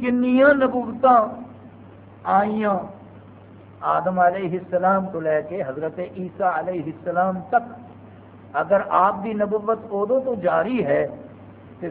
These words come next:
پھر وہ قوانین، وہ احکام بھی سارے ہی جاری ہونے چاہیے نا،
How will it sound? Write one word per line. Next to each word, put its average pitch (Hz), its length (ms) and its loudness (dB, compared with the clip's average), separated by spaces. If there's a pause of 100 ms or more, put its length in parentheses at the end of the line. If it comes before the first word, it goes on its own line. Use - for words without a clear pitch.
پھر 175 120 -2 (160)
وہ 220 180 6
قوانین، 180 840 4 (100)
وہ 226 160 6 (120)
احکام 190 580 2
بھی 233 260 -4 (120)
سارے 202 440 6
ہی 330 80 2
جاری 254 420 4
ہونے 208 240 -2
چاہیے 285 360 4
نا، 208 160 -2